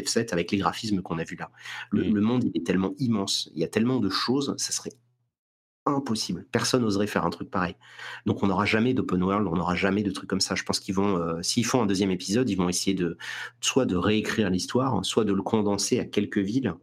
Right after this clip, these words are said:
Speaker 1: euh, avec des petits passages en, en voyage, mais ils pourront pas nous faire une zone ouverte comme
Speaker 2: Ouais.
Speaker 1: avant.
Speaker 2: Et, et
Speaker 1: Ouais.
Speaker 2: d'autant plus que, euh, d'autant plus que, euh, là, on arrive en deux mille vingt à la prochaine génération de consoles,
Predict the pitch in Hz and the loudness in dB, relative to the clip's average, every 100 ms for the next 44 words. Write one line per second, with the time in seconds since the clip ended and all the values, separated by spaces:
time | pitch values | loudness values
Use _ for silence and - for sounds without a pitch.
0 | 82 85 73 - 92 90 90 - 127 131 | -8 -6 -4 -2 -2 -2 -4 -2 -2 -4
1 | - 107 - 113 107 92 - 82 82 80 | -2 -2 0 0 0 -4 -8 -4 -4 -4
2 | 80 - - 87 98 98 120 127 - 85 | -8 -12 -4 -2 2 2 2 0 -4 -8
3 | 87 - 95 92 123 113 95 95 90 92 | -6 -2 0 2 2 2 0 -2 0 0
4 | 90 95 101 120 - - 95 95 - - | 0 0 0 0 0 0 0 0 -8 -16
5 | - _ - - - - 127 131 143 123 | -20 _ -20 -18 -12 -2 0 2 2 2
6 | 135 135 - 226 - - 127 113 107 101 | 2 2 2 0 0 2 2 4 4 4
7 | 101 104 - _ _ 117 127 127 110 202 | 2 0 -6 _ _ 0 2 2 0 0
8 | 233 - 131 113 104 95 127 120 123 151 | -2 -2 0 2 0 -2 -6 -2 2 2
9 | 147 120 123 123 147 117 104 110 113 107 | 2 2 2 2 0 0 2 0 0 2
10 | 123 123 95 87 131 - 123 107 101 95 | 2 2 2 0 -2 0 0 0 0 0
11 | - 101 90 92 - 175 214 | 0 -4 -4 -4 0 0 0